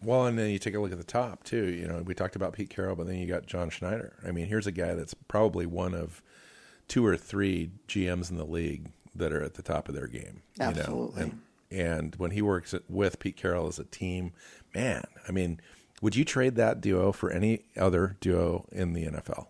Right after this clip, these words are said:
Speaker 2: Nope, I wouldn't. Um, I mean, obviously, y-, you look at it objectively, and you gotta say, well, uh,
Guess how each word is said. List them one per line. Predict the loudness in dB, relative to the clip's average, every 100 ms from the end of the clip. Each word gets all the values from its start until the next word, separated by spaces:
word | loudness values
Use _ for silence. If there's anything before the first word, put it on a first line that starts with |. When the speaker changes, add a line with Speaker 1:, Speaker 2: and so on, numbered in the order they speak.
| _ _ -4
Speaker 2:
Nope, | -4 -4 _ _ _ _ _ 2
I | 6
wouldn't. | 6 2 -6 -16 -2
Um, | 6 8 10 6 0 -2
I |
mean, | 2 4
obviously, | 4 4 0 0 0 0 -4 _ _ _ _ _ _ _ -6
y-, | -4
you | 2
look | 2 4
at | 2
it | 2
objectively, | 0 2 2 2 -2 0
and | -2
you | 0
gotta | -2 0
say, | -2 0
well, | 0 -2 -2 -8 -20 _ -2
uh, | 2 2 2